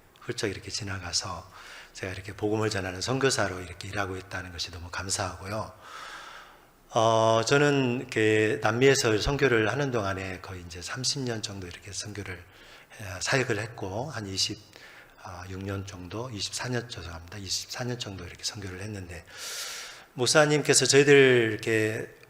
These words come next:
오랜만에 좀 만나시면, 어, 종종 그런 얘기를 하셨습니다. "자네들 그렇게 사역하면 안 돼. 그렇게 사역하면 망해." 그런 얘기를 종종 하셨어요.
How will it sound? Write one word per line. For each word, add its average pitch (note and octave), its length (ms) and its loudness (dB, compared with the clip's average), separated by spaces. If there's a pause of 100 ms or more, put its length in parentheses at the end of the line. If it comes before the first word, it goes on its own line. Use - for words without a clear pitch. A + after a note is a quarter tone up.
오랜만에 C#3 680 10 (340)
좀 - 140 -12
만나시면, A2 840 0 (640)
어, G2 320 -4
종종 C3+ 320 4
그런 F3 260 8
얘기를 A#2 240 8
하셨습니다. F#2+ 880 0 (320)
"자네들 G#2+ 500 0
그렇게 G#2+ 540 -2
사역하면 A#2 460 0
안 G2 180 -6
돼. G2+ 680 0 (640)
그렇게 - 280 -4
사역하면 A2+ 480 0
망해." G2 540 0 (420)
그런 D3+ 220 6
얘기를 B2 360 6
종종 A#2 280 0
하셨어요. B2+ 580 2